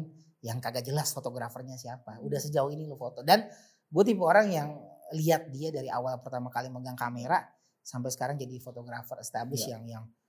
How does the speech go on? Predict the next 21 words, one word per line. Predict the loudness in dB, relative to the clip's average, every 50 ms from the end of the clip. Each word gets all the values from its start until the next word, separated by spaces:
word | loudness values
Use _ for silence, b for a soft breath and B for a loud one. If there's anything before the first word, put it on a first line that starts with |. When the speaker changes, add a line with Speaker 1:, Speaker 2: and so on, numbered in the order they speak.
| _ _ _ _
Speaker 1:
punya | _ -8 -4 -4 -2
banyak | -2 -2 -4 -4 -6
klien | -8 -8 -6 -4 -4 -4 -4
kesana | -4 -4 -6 -6 -6 -8
kemari | -10 -12 -12 -12 -12 -12
gitu. | -12 -12 -14 -14
Jadi | -10 -10 -10 -10 -10 _ _ _ _ _ _ _ _ _
kadang-kadang, | _ 0 0 0 0 -2 -2 -2 -2 -2 -2 -4 -8 -10
eh, | -8 -8 -6 -6 -6 -4 -4 -4 -6 -6
mindset | -8 -10 -8 -6 -6 -6 -4 -2 0 0 0 0 -2 -6 -14 _ _ _ _ _ _ _ _ _ _
mindernya | _ -6 -4 -4 -2 -2 -4 -4 -4 -6 -6
dia | -6 -6 -4
tuh | -2 -2 -2
masih, | 0 0 -2 -2 -4 -6 -10
masih | -10 -8 -6 -6 -6 -6
kerasa | -4 -4 -4 -4 -2 -4 -4 -4 -6
gitu | -10 -14 -14 -10
dalam, | -10 -8 -8 -8 -10 -10
dalam | -12 -14 -14 -14 -14 -16 -18 -20 _ _ _ _ _ _ _ _ _
hal | -4 0 0 0 0
berkarya. | -4 -8 -8 -8 -10 -10 -10 -14 -16